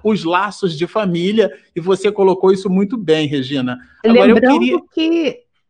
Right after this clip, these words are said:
Speaker 2: que lembrando que se você tá vivendo isso, e se a família vive um problema igual, ela também está, assim, é, ela está, digamos assim, fadada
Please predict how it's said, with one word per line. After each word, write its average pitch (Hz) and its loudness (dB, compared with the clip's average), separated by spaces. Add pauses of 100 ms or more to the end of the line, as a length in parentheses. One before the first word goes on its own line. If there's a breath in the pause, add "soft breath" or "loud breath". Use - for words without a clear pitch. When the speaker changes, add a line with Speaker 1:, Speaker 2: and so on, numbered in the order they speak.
(120)
Speaker 2:
que 294 -4
lembrando 285 2
que - -20
se - -10
você 349 -6
tá 277 -2
vivendo 220 0
isso, 233 -2
e 202 -6
se - -8
a 247 -2
família 233 0
vive 208 -2
um 208 -2
problema 180 -6
igual, 196 -2
ela 277 -4
também 285 2 (340 loud breath)
está, 226 0
assim, 220 0
é, 175 -6
ela 196 -4
está, 214 0
digamos 214 -2
assim, 208 -2
fadada 226 -2